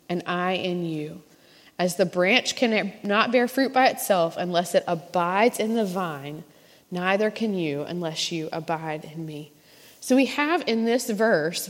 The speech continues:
multiple times, three times, that word abide. Now, I don't know about you, I don't use that word in everyday language, right? That's just not in my, my normal vocabulary.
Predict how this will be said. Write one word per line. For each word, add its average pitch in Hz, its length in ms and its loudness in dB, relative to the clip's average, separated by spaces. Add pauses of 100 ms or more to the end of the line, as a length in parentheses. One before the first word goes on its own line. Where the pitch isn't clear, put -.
multiple 254 760 4
times, 175 520 -6
three 269 240 2
times, 160 560 -8 (300)
that 233 220 2
word 220 300 6
abide. 165 840 -2 (520)
Now, 160 300 -2 (280)
I 226 60 -2
don't 302 140 6
know 339 80 6
about 247 160 6
you, 185 180 2
I 226 80 6
don't 359 160 2
use 254 300 4
that 196 200 4
word 196 220 6
in 208 140 2
everyday 180 400 4
language, 147 520 -2 (220)
right? 175 140 0
That's 208 160 4
just - 180 -2
not 190 220 2
in 180 100 -4
my, 156 220 0 (100)
my 185 140 0
normal 165 400 2
vocabulary. 165 720 0